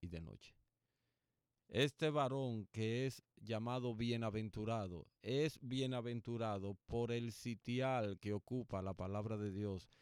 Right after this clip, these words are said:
en su vida, en su corazón. La ley de Jehová es su delicia, es aquello que lo deleita, es aquello que lo llena de satisfacción, es aquello en lo que él emplea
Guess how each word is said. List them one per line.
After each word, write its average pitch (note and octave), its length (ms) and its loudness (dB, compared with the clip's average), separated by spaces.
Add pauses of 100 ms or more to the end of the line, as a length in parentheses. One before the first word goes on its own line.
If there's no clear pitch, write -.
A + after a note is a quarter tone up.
(200)
en G#2+ 200 0
su G2+ 240 0
vida, G2+ 460 0
en G#2 160 -2
su G2 160 -8
corazón. G2 680 -6 (380)
La G#2+ 240 2
ley B2 340 4
de D3+ 160 0
Jehová A#2 640 0 (260)
es B2+ 520 2 (340)
su - 380 0
delicia, A2 840 4 (320)
es C3 280 2
aquello A#2+ 580 4
que A2+ 180 0
lo A2 160 4
deleita, G#2+ 800 2
es C3 260 -2
aquello A#2+ 640 0 (280)
que A#2+ 160 2
lo A#2+ 140 4
llena B2+ 400 2
de B2+ 140 2
satisfacción, A#2 1400 0
es - 300 -2
aquello B2+ 560 2
en A2+ 100 -2
lo A2 140 2
que A#2+ 260 0
él C#3 140 0
emplea A2+ 680 0